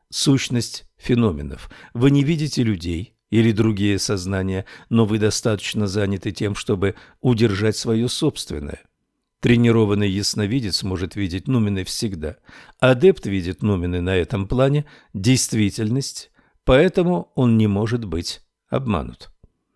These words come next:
В медитации начинающий может колебаться назад и вперед между двумя планами. Вы слышите тиканье часов на этом плане, затем на астральном –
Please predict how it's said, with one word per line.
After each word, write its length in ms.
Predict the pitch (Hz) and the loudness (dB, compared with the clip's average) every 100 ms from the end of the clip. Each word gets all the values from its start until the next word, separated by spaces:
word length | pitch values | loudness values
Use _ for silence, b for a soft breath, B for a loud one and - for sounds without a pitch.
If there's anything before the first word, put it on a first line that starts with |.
| _ _ _ _ _ | _ _ _ _ _
В 120 | 98 117 | -2 2
медитации 960 | 127 127 - 151 147 - 139 127 120 113 | 2 2 2 0 0 -2 0 0 0 0
начинающий 960 | 117 117 117 127 160 101 - - 76 B B B | 0 2 0 2 0 -2 -4 -10 -12 B B B
может 360 | 117 135 131 123 | 2 4 4 2
колебаться 680 | 143 127 117 135 - 131 120 | 0 2 2 0 0 -2 -2
назад 580 | 131 110 95 85 82 - | 0 0 0 -2 -4 -4
и 80 | 120 | -8
вперед 540 | - 139 139 147 - b b 117 | -6 -2 0 0 -2 b b 2
между 580 | 120 113 101 98 139 - | 4 6 4 0 -2 -2
двумя 460 | 110 123 110 90 | 2 4 4 0
планами. 540 | - 113 117 73 76 b b - | 0 0 0 -2 -8 b b -4
Вы 160 | 110 135 | 2 2
слышите 500 | - 139 135 113 131 | 2 0 -2 -4 -6
тиканье 520 | - 127 135 123 120 | -4 -2 0 0 0
часов 540 | - 127 - 175 - - _ | -2 -4 0 -2 -4 -18 _
на 200 | - 107 | -2 0
этом 300 | 92 - 82 | 0 -2 -6
плане, 400 | 78 123 127 143 b b b | -2 0 0 -2 b b b
затем 580 | 95 117 135 - 90 82 - | 0 2 2 0 -4 -4 0
на 200 | 131 135 | 2 2
астральном – 720 | - - 87 82 78 117 | 0 -2 -2 -2 -4 -4